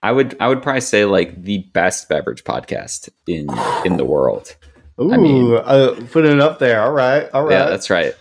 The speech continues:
Speaker 1: That's right.
Speaker 2: We're
Speaker 1: It's
Speaker 2: gonna,
Speaker 1: a,
Speaker 2: we're gonna
Speaker 1: it's the
Speaker 2: push everybody out of the way now.
Speaker 1: Yeah, it's the best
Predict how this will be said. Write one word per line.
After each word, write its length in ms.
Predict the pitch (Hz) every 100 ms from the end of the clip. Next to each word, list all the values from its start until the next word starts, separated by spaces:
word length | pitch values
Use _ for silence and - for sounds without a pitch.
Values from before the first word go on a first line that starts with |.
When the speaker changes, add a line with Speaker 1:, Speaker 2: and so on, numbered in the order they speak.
| _
Speaker 1:
That's 220 | 92 95 92
right. 180 | 78 -
Speaker 2:
We're 140 | 123
Speaker 1:
It's 100 | 135
Speaker 2:
gonna, 140 | 123
Speaker 1:
a, 80 | 110
Speaker 2:
we're 80 | 135
gonna 140 | 143
Speaker 1:
it's 100 | 123
the 100 | -
Speaker 2:
push 160 | 160 147
everybody 340 | 147 135 127 120
out 120 | 117
of 40 |
the 60 | 107
way 320 | 104 92 82 _
now. 360 | 113 117 123 98
Speaker 1:
Yeah, 160 | 107 92 - -
it's 220 | 113 -
the 100 | 120
best 560 | 95 113 123 123 -